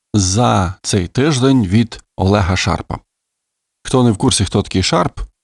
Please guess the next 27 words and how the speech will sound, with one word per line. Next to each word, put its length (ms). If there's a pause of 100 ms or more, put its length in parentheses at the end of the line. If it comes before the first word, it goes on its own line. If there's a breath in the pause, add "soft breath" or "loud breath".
в 140
минулому 540
працівник 720 (140)
Міністерства 500
закордонних 540
справ 280
України, 760
посол 460
України 560 (220)
і 60
так 180
далі. 220 (440)
Отже, 280
поїхали. 500 (720)
Почнемо 540
з 360
американсько-китайського 1300
саміту. 500 (360)
Ніщо 360
не 100
віщувало 440
прориву, 680 (300)
то 100
його 200
і 60
не 120
сталося. 520